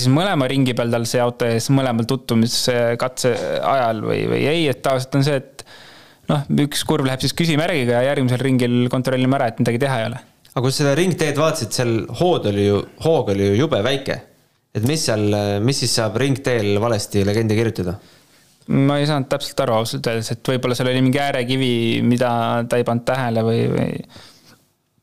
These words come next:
Speaker 1: ma ei oska öelda. Ma, ma nii täpselt ei süvenenud sellesse, et, äh, ei hakanud vaatama, kas seal oli mingit äärekivi, mingit teravat nurka, kuhu,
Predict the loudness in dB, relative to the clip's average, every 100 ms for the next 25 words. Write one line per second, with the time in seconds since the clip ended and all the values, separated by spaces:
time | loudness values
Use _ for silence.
0 | _ _ 0 2 2 -2 -2 -2 -4 -6
1 | -8 -10 -12 -20 -20 -20 -20 -20 _ -6
2 | -2 -2 0 0 2 0 0 -2 -4 -2
3 | 0 0 0 0 0 0 -2 -2 -2 -2
4 | -2 -4 -4 -2 0 0 0 0 0 0
5 | 0 0 0 0 0 0 -2 0 0 2
6 | 0 0 0 0 2 2 2 0 0 -2
7 | 0 -2 -2 -4 -4 -2 0